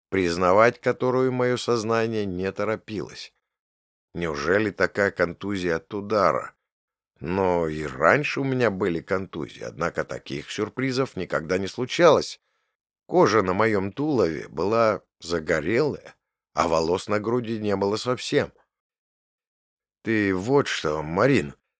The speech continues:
ты мне дай мою историю болезни, я почитать ее хочу», начал я разводить средний медперсонал на информацию о себе самом. «Ты ведь можешь мне ее показать?»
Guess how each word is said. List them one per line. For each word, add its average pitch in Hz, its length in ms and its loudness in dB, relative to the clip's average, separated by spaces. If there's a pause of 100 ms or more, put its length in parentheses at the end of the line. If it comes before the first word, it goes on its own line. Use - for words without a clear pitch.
(300)
ты 123 160 -2
мне 110 240 0
дай 117 300 8
мою 87 340 0
историю 85 400 0
болезни, 82 520 0
я 95 340 -2
почитать - 540 0
ее 58 160 -8
хочу», - 460 -6 (320)
начал 80 380 -2
я 82 140 2
разводить 76 500 -4
средний 78 540 -6
медперсонал 82 920 -2
на 92 160 -2
информацию 82 720 -4
о 82 120 -6
себе 82 340 -4
самом. 92 580 -2 (640)
«Ты 101 120 -2
ведь 92 360 -2
можешь 143 480 2
мне 90 180 -2
ее 82 180 0
показать?» 104 760 0